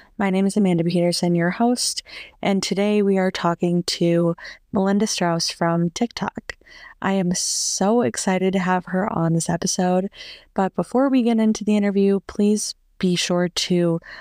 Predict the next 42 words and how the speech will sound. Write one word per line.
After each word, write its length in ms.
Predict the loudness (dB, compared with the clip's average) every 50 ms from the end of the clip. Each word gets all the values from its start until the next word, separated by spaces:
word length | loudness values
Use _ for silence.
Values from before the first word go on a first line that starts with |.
| -20 -20 _ -2
like, 400 | 0 2 2 2 0 -2 -4 _
comment, 460 | -4 -2 0 2 2 2 2 0 0
subscribe, 720 | -2 -4 -4 -2 -4 -4 -2 0 0 2 2 0 0 0
rate 180 | 0 0 0 2
me 140 | 0 0 0
five 280 | 0 0 0 0 0
stars 560 | -2 -4 -2 0 0 2 2 2 0 0 0
if 160 | -2 -2 0 0
you 80 | -2
think 280 | 0 0 -2 -2 0 -2
I 80 | -2
deserve 340 | -2 -2 -2 0 0 0 0
it, 220 | 0 0 0 -2 -6 -12 -20 -20 -18 -20 -20 -20 _ -2
and 300 | 0 0 2 2 2 0
share 260 | 0 0 0 0 0
with 100 | 0 -2
a 60 | -2
friend 380 | -2 -2 0 0 2 2 0 0 0
if 260 | -2 -2 -2 0 0
you 260 | 0 2 2 0 -2 -2
are 340 | -2 -2 0 0 0 -2 -2
so 180 | -2 -2 -2
inclined. 360 | 0 -2 -2 -2 -4 -6 -6 -8 _ _ -20 -20 _ _ -20 -20 -20 -20 -20 -20 -20 -16 _
Really 260 | -2 0 2 2 0 0
quick, 340 | 0 -2 -2 -2 -4 -4
before 320 | -4 -4 -4 -2 -2 0 0
the 120 | 0 0
episode, 460 | 0 -2 -4 -4 0 0 2 2 0
I 120 | 0 -2 -2
just 240 | -2 -2 -2 0 0
wanted 260 | 2 2 2 2 0
to 60 | 0
say 460 | -2 -2 0 0 0 2 2 2 0 0
again 380 | -4 -2 0 0 2 2 2 2
how 340 | 2 0 0 0 -2 -4 -6 -12 -20 -20 -20 _ _ _ -4
grateful 640 | -2 0 0 0 0 0 -2 -2 -2 0 0 0 -2
I 120 | -2 0 0
am 260 | 0 2 2 0 0
to 140 | 0 -2 0
have 220 | 0 0 -2 -4 -8 -16 -20 _ _ -2
met 300 | -2 0 0 0 -2 -4 -8 _ _ _ _ _ _ _ -20 -20 -20 _ _ _ -2
Melinda. 560 | 0 2 2 2 2 2 2 2 0 0